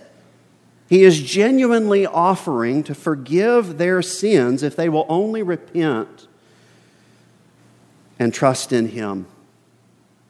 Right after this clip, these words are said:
If they do this, he says, he will let them continue dwelling in his house, in his city, and in his land. And so, having appealed directly to his people's consciences,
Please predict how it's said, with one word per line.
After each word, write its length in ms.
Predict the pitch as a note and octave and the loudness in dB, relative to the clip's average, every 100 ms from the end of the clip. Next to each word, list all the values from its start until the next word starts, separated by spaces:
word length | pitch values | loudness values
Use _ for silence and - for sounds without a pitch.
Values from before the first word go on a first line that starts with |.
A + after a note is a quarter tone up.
| _ _ _ _ _ _ _ _ _ - | _ _ _ _ _ _ _ _ _ 0
If 160 | F#3 | 2
they 140 | A3+ A#3+ | 6 4
do 200 | A#3 G#3+ | 4 6
this, 280 | A#3 G#3+ - | 6 4 2
he 140 | F3+ | -2
says, 340 | - F#3+ F3+ | 2 2 2
he 220 | F3+ G3 F#3 | 0 -4 4
will 360 | F#3+ C4+ B3+ | 8 8 6
let 320 | F3+ A#3 - | 4 2 0
them 280 | D#3 E3 E3 | -2 0 0
continue 920 | E3 D3+ D3 A#3+ A#3+ E3+ D#3+ F3+ A3+ - - - - | -2 -6 -4 -4 0 2 4 2 0 -8 -20 -20 -2
dwelling 400 | C3+ F3+ F#3 E3+ | 6 8 8 4
in 140 | E3+ E3 | 2 0
his 180 | D3+ | -4
house, 600 | D#3 C#3 F#2+ - - - - _ _ _ _ - | -4 -6 -6 -10 -20 -20 -20 _ _ _ _ -6
in 160 | C3 | -4
his 180 | B2+ B2 | -2 -4
city, 380 | - B2+ G#2 F2+ _ _ _ _ _ _ - - - | -6 -8 -8 -12 _ _ _ _ _ _ -20 -20 -14
and 100 | A2+ | -10
in 160 | A2 A2 | -8 -8
his 180 | A2+ A2 | -8 -6
land. 600 | G#2 G2+ F#2+ F#2 F2+ - _ _ _ _ _ _ _ _ _ _ _ - | -6 -4 -6 -8 -14 -20 _ _ _ _ _ _ _ _ _ _ _ -6
And 80 | |
so, 80 | D3+ | 2
having 280 | F3 E3+ D3+ | 4 4 2
appealed 380 | C#3+ F#3+ F#3+ D#3+ | 0 2 2 2
directly 480 | D3 D3+ F3+ G3 F3 | 0 0 0 -2 -2
to 200 | F#3+ E3+ | 0 0
his 140 | D#3+ | 0
people's 380 | F3+ F3 D3+ - | -4 -6 -8 -10
consciences, 840 | - F#3 G3 G3 D#3+ F#3 F3+ F3 | -2 0 0 0 -2 0 0 0